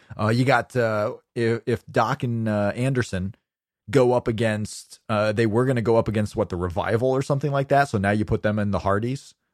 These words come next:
uh, because you have Dash Wilder and Scott Dawson out with, with, uh, Scott Dawson being hurt. So you do Guns and Gallows versus the Hardy Boys. That can go on the pre-show.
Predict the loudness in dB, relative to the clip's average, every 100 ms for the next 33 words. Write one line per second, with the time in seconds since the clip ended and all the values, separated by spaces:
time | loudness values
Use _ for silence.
0 | -12 -8 -6 -4 -4 -2 -2 0 -2 -2
1 | 0 0 -2 -2 0 0 0 -2 -2 -6
2 | -6 -4 -2 -2 -2 -2 -8 -6 -4 -4
3 | -8 -20 _ _ -12 -12 _ _ _ -10
4 | -8 -6 -6 -4 -2 -2 0 -2 -2 -6
5 | -6 -6 -4 -4 -4 -14 _ _ _ _
6 | _ _ _ _ _ -2 0 2 2 2
7 | 2 0 -4 -2 0 0 0 0 4 4
8 | 4 2 -2 -4 -6 -6 -8 0 2 2
9 | 0 -2 -4 -2 -2 -2 -2 2 2 0
10 | -4 -6 -4 -6 -6